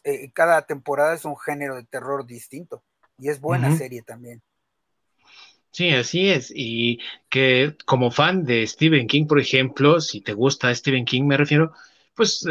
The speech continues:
Speaker 2: Doctor Sleep es casi una obligación, ¿no? Verla. Y también tiene mucho valor de producción.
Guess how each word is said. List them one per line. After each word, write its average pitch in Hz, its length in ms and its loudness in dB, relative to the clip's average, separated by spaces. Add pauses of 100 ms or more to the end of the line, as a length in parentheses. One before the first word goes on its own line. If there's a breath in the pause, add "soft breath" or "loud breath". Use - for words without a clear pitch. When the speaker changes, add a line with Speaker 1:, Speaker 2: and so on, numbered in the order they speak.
Speaker 2:
Doctor 147 320 4
Sleep 135 240 2
es 131 140 2
casi 139 340 0
una 131 240 0
obligación, 107 720 -2
¿no? 135 200 2
Verla. 131 420 2 (400 loud breath)
Y 123 600 4
también 135 360 4
tiene 147 220 6
mucho 143 320 6
valor 127 240 4
de 135 80 4
producción. 151 460 0